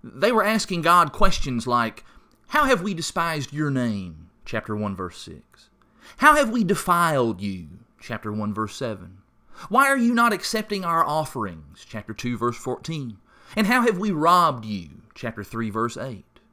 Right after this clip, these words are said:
These people had actually been guilty of all of these things, and yet they were absolutely clueless to their transgressions. Are, are you and I any different? Isn't it true that we're typically blind to our own faults?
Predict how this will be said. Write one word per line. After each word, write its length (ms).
These 140
people 280
had 140
actually 260
been 200
guilty 380
of 120
all 360
of 140
these 260
things, 520
and 120
yet 520
they 120
were 120
absolutely 460
clueless 760
to 100
their 160
transgressions. 1080
Are, 100
are 160
you 200
and 80
I 280
any 200
different? 480
Isn't 300
it 80
true 300
that 140
we're 140
typically 480
blind 520
to 140
our 180
own 280
faults? 680